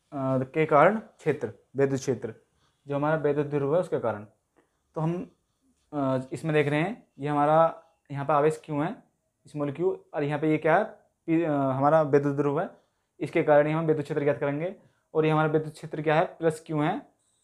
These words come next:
अब विद्युत क्षेत्र माइनस क्यू है। और जो हमारा विद्युत ध्रुव है इस पर दो आवेश हैं क्यू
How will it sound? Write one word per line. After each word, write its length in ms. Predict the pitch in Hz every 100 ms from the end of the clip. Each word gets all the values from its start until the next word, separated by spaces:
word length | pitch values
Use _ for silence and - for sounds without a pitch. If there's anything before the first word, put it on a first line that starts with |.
| _ _ _ -
अब 80 | 143
विद्युत 180 | 143
क्षेत्र 220 | 139 156 160
माइनस 280 | 151 156
क्यू 140 | - 123
है। 260 | 107 - _ _ _ _
और 120 | 160 156
जो 100 | 170
हमारा 180 | 175
विद्युत 280 | 170 165 160
ध्रुव 340 | 156 160 160 185
है 280 | 196 - _ -
इस 80 | -
पर 120 | 170
दो 140 | 156
आवेश 340 | 151 147 151 185
हैं 140 | 185
क्यू 260 | - 175